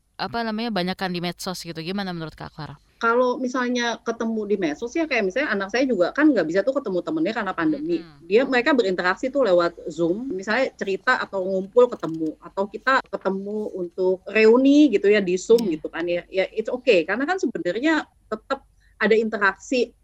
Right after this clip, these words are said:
Speaker 2: online, tapi kan real nih, real person gitu kan ya, masih
Speaker 1: Hmm.
Speaker 2: bisa gitu loh. Nah, kalau kayak gitu kan kita jadi terkoneksi tuh satu sama lain. Esensinya balik lagi kan, bahwa media sosial bahkan bisa mempertemukan kita gitu loh, dan mempermudah kita untuk berkomunikasi.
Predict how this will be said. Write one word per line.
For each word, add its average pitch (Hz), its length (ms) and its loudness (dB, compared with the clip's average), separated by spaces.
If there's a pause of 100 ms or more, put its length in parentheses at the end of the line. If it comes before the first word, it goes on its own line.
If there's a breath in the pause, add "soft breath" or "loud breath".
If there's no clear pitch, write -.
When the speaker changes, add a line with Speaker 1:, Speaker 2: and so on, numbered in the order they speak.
(120)
Speaker 2:
online, 180 480 -2
tapi - 240 -10
kan 330 160 6
real 277 240 4
nih, 262 240 2
real 196 160 2
person 240 400 0
gitu 202 160 -2
kan 175 160 -8
ya, 170 160 -2
masih 185 320 -4
Speaker 1:
Hmm. 165 80 -8
Speaker 2:
bisa 208 240 -4
gitu 170 240 -12
loh. 151 240 -10 (400)
Nah, 180 160 0 (160)
kalau 208 320 2
kayak 208 240 0
gitu 247 80 2
kan 320 160 6
kita 349 160 -6
jadi 185 240 2
terkoneksi 185 560 -4
tuh 302 160 -4
satu 262 160 -2
sama 190 400 -2
lain. 196 160 -2
Esensinya 226 480 0
balik 170 240 0
lagi 196 320 -2
kan, 139 160 -12
bahwa 165 320 -2
media 170 400 2
sosial 202 640 0
bahkan 180 400 -4
bisa 220 240 -2
mempertemukan 170 640 -4
kita 226 400 -2
gitu 156 240 -6
loh, 151 140 -6 (280 soft breath)
dan 185 160 2
mempermudah 190 560 0
kita 226 260 -6
untuk 180 300 0
berkomunikasi. 160 800 -8